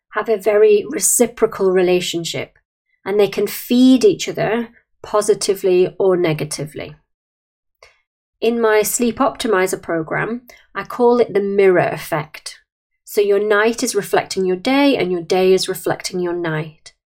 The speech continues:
So you can see from all of that, the level of your stress really matters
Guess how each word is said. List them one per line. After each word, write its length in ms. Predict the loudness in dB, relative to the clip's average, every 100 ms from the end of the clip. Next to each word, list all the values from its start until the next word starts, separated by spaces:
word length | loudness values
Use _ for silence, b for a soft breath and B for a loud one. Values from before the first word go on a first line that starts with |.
| _ _ _ _ _ _ _
So 160 | 0
you 220 | 2 2 0
can 220 | -2 -4
see 380 | 0 2 2 2
from 220 | 0 2
all 200 | 2 0
of 140 | -2
that, 400 | -4 -2 -4 -6 b b _
the 80 | -4
level 420 | 0 0 0 -2
of 160 | -4 -8 -20 -4
your 200 | -2 -2
stress 760 | -6 -2 0 0 -4 -8 -8 -8
really 600 | -2 2 6 6 4 2
matters 760 | 0 -4 -6 -8 -6 -4